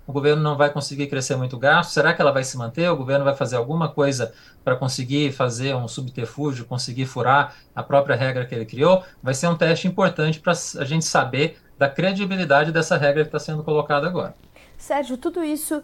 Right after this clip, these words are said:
Speaker 2: é, pode mudar o rumo da, da reforma tributária ou foi justamente,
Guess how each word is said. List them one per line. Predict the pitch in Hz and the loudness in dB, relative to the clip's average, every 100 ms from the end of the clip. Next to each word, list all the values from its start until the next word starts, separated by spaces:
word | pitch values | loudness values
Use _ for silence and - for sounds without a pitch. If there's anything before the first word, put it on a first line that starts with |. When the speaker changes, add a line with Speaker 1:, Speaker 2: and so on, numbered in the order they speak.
| - - - | -10 -20 0
Speaker 2:
é, | 240 240 233 | 4 6 6
pode | 233 262 247 220 247 | 4 4 4 4 0
mudar | 226 240 240 226 240 | 0 0 2 6 6
o | 254 254 | 6 4
rumo | 214 233 233 | 0 0 2
da, | 214 214 208 202 | 4 6 6 4
da | 214 | 0
reforma | 214 233 226 220 | 0 0 0 -2
tributária | 220 202 208 233 233 262 262 - | -6 -8 -2 4 6 6 4 6
ou | 233 220 185 | 8 8 6
foi | - - 233 254 | -2 0 4 4
justamente, | 240 269 - 240 226 226 220 220 | 2 -2 0 0 0 -2 -4 -6